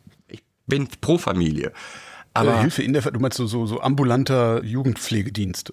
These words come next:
Speaker 2: oder?
Speaker 1: Sozialpädagogische Familienhilfe wird installiert
Speaker 2: Okay.
Speaker 1: oder was auch immer. Oder die Kinder gehen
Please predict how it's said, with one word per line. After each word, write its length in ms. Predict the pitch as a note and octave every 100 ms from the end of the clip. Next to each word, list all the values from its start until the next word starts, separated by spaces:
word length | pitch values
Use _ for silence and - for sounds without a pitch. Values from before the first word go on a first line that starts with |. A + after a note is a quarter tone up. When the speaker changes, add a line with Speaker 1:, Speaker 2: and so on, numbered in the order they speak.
| _
Speaker 2:
oder? 220 | F#2 F2
Speaker 1:
Sozialpädagogische 1000 | - A2 G#2 G#2 - G#2 F#2+ G2 G2+ - -
Familienhilfe 880 | F2+ G#2 G2+ E2 F2+ E2 E2+ D2+ -
wird 140 | F2+
installiert 680 | F2+ F2 - E2 E2 D#2 D#2
Speaker 2:
Okay. 40 |
Speaker 1:
oder 480 | - C3 A#2+ A2+ D#2+
was 520 | G2 - D#2+ F#2 G#2+ A#2
auch 140 | G#2
immer. 400 | G2 B2 F2 - - -
Oder 320 | A#2+ A2 G2+ - - -
die 80 | G#2
Kinder 300 | - A2 G2+
gehen 380 | F#2 F#2+ G2+